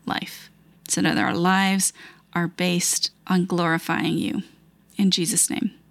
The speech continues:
amen. Thank y'all so much for being here with me today, for praying through this journey with me. I am so appreciative of your presence with me and your perspectives. It's, it's amazing to be able to do this.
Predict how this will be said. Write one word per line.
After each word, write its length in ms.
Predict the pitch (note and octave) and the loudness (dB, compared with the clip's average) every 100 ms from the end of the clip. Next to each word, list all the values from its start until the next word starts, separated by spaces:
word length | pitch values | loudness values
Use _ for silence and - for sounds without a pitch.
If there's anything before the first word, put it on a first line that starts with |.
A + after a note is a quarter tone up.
| _ - | _ 0
amen. 280 | E3+ G#3+ - - - - - _ | 2 0 -4 -14 -20 -20 -20 _
Thank 280 | A#3 C4 A#3+ | 2 4 4
y'all 480 | A#3 F#3+ E3+ D#3+ D3 | 2 2 0 -2 -2
so 480 | - - - A3+ A#3 | 0 2 2 2 4
much 640 | G#3 F#3 - - - - - _ - - _ | 4 2 0 0 0 -2 -6 _ -20 -20 _
for 100 | G3+ | -2
being 220 | F3+ F#3+ | 2 2
here 200 | G#3+ F#3+ | 2 2
with 160 | F3 F#3 | 0 0
me 140 | F3+ | 0
today, 240 | E3 E3 - | 0 -2 -2
for 120 | E3+ | -6
praying 460 | - G3+ G3 F#3 F3 | -2 0 2 2 2
through 520 | - F3+ F3 E3+ - | 0 0 2 0 -2
this 300 | F3 E3 - | -2 0 0
journey 380 | F3 D#3+ D#3+ F3 | 0 0 0 0
with 200 | F3+ - | -4 -2
me. 280 | - - - | -2 -2 -4
I 140 | - D#3+ | -2 0
am 200 | E3+ F3 | 2 2
so 420 | - - F3+ E3 | 2 2 0 -2
appreciative 520 | - F3 F3 F3 F3 | -2 -2 0 -2 -4
of 200 | E3+ E3+ | -4 -2
your 420 | E3 E3 E3 E3 - | -2 0 0 -2 -4
presence 680 | - C#4 A#3 A3 - - - | -2 0 2 2 2 0 0
with 340 | G3 G#3 A3 A3+ | 0 2 2 2
me 180 | G#3 | 2
and 140 | F3+ F#3+ | 2 0
your 80 | F3 | 0
perspectives. 960 | - F3+ - F#3+ - F3+ E3+ E3+ - - | -2 -2 0 -2 -2 0 0 2 0 0
It's, 420 | F3+ - - - | -2 2 2 0
it's 160 | F#3 F#3 | -2 0
amazing 760 | F#3+ F#3 G3+ G#3 F3 E3+ E3 | 2 4 4 2 0 0 0
to 120 | D#3+ E3+ | 0 0
be 140 | E3 | 0
able 240 | F#3 E3+ | -2 -2
to 100 | E3+ | -4
do 140 | - D#3+ | -4 -4
this. 420 | - F3+ - | -4 0 2